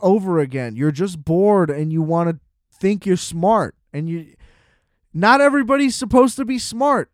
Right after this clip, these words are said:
That's fine, too. You know? I mean, look at me. I'm clearly brilliant. <laughs> Doesn't it make sense that I'm talking alone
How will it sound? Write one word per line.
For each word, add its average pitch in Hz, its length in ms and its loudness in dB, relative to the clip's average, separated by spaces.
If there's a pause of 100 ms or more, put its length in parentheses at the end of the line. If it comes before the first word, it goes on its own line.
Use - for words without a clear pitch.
That's 208 300 -2
fine, 240 720 -4
too. 247 400 -2 (960)
You 143 140 -4
know? 233 320 -2 (3000)
I 170 100 2
mean, 214 160 2
look 247 180 2
at 262 120 -2
me. 240 360 -6
I'm 180 180 -2
clearly 214 640 0
brilliant. 175 640 -2 (500)
<laughs> - 20 -2 (2500)
Doesn't 214 300 4
it 254 140 0
make 220 180 0
sense 233 400 -4
that 214 180 4
I'm 214 220 0
talking 226 400 0
alone 226 560 -2